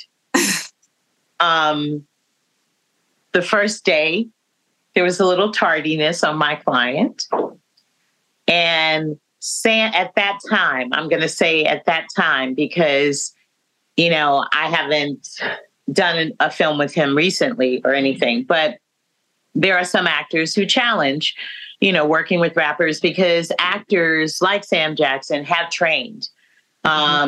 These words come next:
Speaker 1: um, and studied and, and they know how to be disciplined in their craft. And sometimes it feels like, "Oh, well, you're here and you're transitioning here." So there was a comment made.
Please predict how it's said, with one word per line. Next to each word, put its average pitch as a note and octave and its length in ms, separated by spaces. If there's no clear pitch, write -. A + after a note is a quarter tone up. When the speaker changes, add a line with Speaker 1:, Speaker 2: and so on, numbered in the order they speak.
Speaker 1:
um, - 100
and D3 420
studied D3 600
and, C3 340
and C3+ 360
they E3 160
know E3 340
how C#3+ 380
to D3+ 440
be E3 180
disciplined E3+ 720
in C#3+ 160
their C3 160
craft. - 600
And D#3 340
sometimes E3 640
it D#3 140
feels D#3 320
like, D3+ 160
"Oh, B3 280
well, D3 220
you're C3+ 300
here C4 580
and D3 220
you're C#3 160
transitioning C#3 840
here." G#3 380
So F#3 560
there A3 180
was A3 220
a G#3 80
comment F3+ 600
made. D#3 520